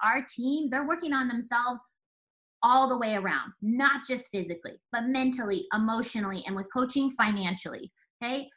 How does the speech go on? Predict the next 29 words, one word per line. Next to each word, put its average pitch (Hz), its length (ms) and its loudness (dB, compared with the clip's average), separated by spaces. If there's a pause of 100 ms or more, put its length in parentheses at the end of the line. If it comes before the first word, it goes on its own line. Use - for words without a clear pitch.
(200)
I 226 140 6
try 269 420 6
to 320 180 -4
show, 247 680 4
do 220 160 0
one 233 320 4
boomerang 254 540 4
a 202 80 -4
day. 269 380 2 (100)
I 214 100 4
heard 240 240 2
that 220 140 0
if 254 180 -2
you 240 300 -8 (100)
do 269 380 0
use 269 280 0
the 277 100 -4
features 277 420 -2
that 247 140 0
Instagram 233 600 -2
offers, 294 460 2
they 220 140 -2
will 226 100 2
show 233 220 -4
your 226 160 -4
stuff 220 320 0
to 226 60 -4
more 208 220 -2
people. 180 380 -6